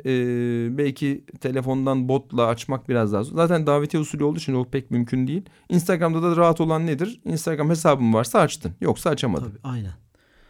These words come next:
Speaker 2: Blue Sky'da ücret vesaire yok değil mi? Her
Speaker 1: Yok,
Speaker 2: şey
Speaker 1: yani
Speaker 2: ücretsiz.
Speaker 1: tamamen ücretsiz. E, şu an orada D M yok. Yani di-, özel mesaj
Speaker 2: Ha,
Speaker 1: kutusu yok.
Speaker 2: mesajlaşamıyorsunuz.
Speaker 1: E, mesajlaşamıyorsunuz.
Speaker 2: Bir takvim var bununla ilgili. Geliştireceğiz, şu olacak, bu olacak. Hiçbir şey uyuyor.
Speaker 1: Benim bildiğim yok şu an için.
Speaker 2: Öyle
Speaker 1: Yani
Speaker 2: mi?
Speaker 1: ben en azından görmedim ya da, e,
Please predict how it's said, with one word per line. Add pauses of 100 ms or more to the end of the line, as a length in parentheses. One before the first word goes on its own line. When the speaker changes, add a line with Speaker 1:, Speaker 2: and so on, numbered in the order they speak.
(160)
Speaker 2:
Blue
Sky'da
ücret
vesaire
yok
değil
mi?
Her
Speaker 1:
Yok,
Speaker 2:
şey
Speaker 1:
yani
Speaker 2:
ücretsiz.
Speaker 1:
tamamen
ücretsiz.
E,
şu
an
orada
D
M
yok.
Yani
di-,
özel
mesaj
Speaker 2:
Ha,
Speaker 1:
kutusu
yok.
Speaker 2:
mesajlaşamıyorsunuz.
Speaker 1:
E,
mesajlaşamıyorsunuz.
Speaker 2:
Bir
takvim
var
bununla
ilgili.
Geliştireceğiz,
şu
olacak,
bu
olacak.
Hiçbir
şey
uyuyor.
Speaker 1:
Benim
bildiğim
yok
şu
an
için.
Speaker 2:
Öyle
Speaker 1:
Yani
Speaker 2:
mi?
Speaker 1:
ben
en
azından
görmedim
ya
da,
e,